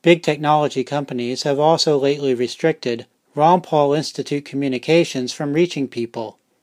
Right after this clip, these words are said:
and have even suspended and banned people with connections to the Institute. Like Rudkowski, R P I has been developing use of its email list, including with exclusive content.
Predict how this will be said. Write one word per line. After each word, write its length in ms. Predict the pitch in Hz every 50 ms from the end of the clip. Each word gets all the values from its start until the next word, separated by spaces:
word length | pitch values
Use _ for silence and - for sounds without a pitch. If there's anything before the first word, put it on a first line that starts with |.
| _ _ _ _ -
and 160 | 170 160 160
have 120 | 156 143
even 280 | 175 202 214 196 208 196
suspended 600 | - - 175 - - - 156 165 175 180 180 175
and 160 | 180 180 170
banned 440 | 151 151 147 143 143 139 147 160 -
people 320 | - 160 156 151 180 175
with 180 | 165 170 165 -
connections 560 | - 170 170 165 156 - - - 135 131 131
to 180 | - - 160 143
the 140 | 135 135 147
Institute. 760 | 160 156 - - - 135 - - 123 113 117 - - - _ _ _ _ _ _ _ _ _ _ _ _ _ _ _ _
Like 200 | 151 156 156 151
Rudkowski, 580 | - 139 127 139 139 147 143 - - - 123 127
R 140 | 139 151 147
P 180 | - 147 143
I 140 | 139 139 139
has 140 | 135 120 -
been 180 | - 131 127 123
developing 600 | 123 117 143 147 143 143 135 135 135 127 123 131
use 280 | 139 147 - - -
of 100 | 143 131
its 240 | 156 160 151 - -
email 320 | 135 123 120 120 120 113
list, 460 | 110 120 117 104 - - - - - _ _ _ _ _ _ _ _ -
including 480 | 165 160 - - 214 208 175 160 143
with 180 | 143 143 135 160
exclusive 540 | 156 - - - - 185 160 - 139 117 -
content. 680 | - 156 156 156 147 - - 123 117 - - -